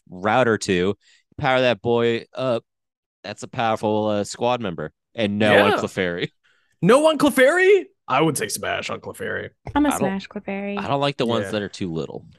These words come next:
Speaker 2: Clefairy looks like, uh, like, fucking cotton candy, so I'm super into
Speaker 3: Mm-hmm.
Speaker 2: that, so that's cool.
Speaker 3: I just feel
Speaker 1: Well,
Speaker 3: like you'd feel better
Speaker 1: so
Speaker 3: after,
Speaker 1: to,
Speaker 3: too.
Speaker 1: so to say.
Speaker 2: Yeah.
Speaker 3: Like
Speaker 2: You'd sleep real
Speaker 3: Clefable.
Speaker 2: good,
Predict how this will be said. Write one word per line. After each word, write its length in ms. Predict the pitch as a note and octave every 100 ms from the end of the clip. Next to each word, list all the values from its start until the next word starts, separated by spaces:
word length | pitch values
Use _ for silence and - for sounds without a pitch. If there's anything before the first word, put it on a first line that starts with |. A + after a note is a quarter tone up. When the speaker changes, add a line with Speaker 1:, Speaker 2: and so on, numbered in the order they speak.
| _ _ _ _
Speaker 2:
Clefairy 520 | F#3 F3 B3 C4 A#3+ G#3
looks 220 | G3 F#3+
like, 260 | F#3 E3 E3
uh, 360 | D3+ C#3 C3
like, 180 | C3+ A#2
fucking 440 | - F3 E3+ C3+
cotton 320 | A#2+ D#3 A#2+ A2+
candy, 500 | C#3+ B2 G2 F2 -
so 200 | - A#2
I'm 120 | B2+
super 240 | - C#3+ A#3
into 140 | G#3+ A3+
Speaker 3:
Mm-hmm. 60 |
Speaker 2:
that, 320 | A3+ A#3 A#3+
so 100 | -
that's 220 | A3 G#2 -
cool. 340 | G2+ G2 - _ _ _ _ _ -
Speaker 3:
I 60 |
just 140 | C4+ -
feel 80 | G#4
Speaker 1:
Well, 40 |
Speaker 3:
like 160 | G4+ -
you'd 120 | F#3+
feel 220 | - A3 G#3+
better 340 | F#3 F3+ F#3+
Speaker 1:
so 40 | F3+
Speaker 3:
after, 400 | F3 F3+ G3 F#3+
Speaker 1:
to, 100 | -
Speaker 3:
too. 180 | G3 F#3+
Speaker 1:
so 160 | F#3+
to 60 | F#3+ - -
say. 20 | G#3+
Speaker 2:
Yeah. 420 | D4+ G3 D3 A#2+ - -
Speaker 3:
Like 160 | B3+ B3
Speaker 2:
You'd 0 |
sleep 260 | - C#4 C4
real 300 | C4 C4 C4+
Speaker 3:
Clefable. 300 | F#3 G#3+
Speaker 2:
good, 80 | D4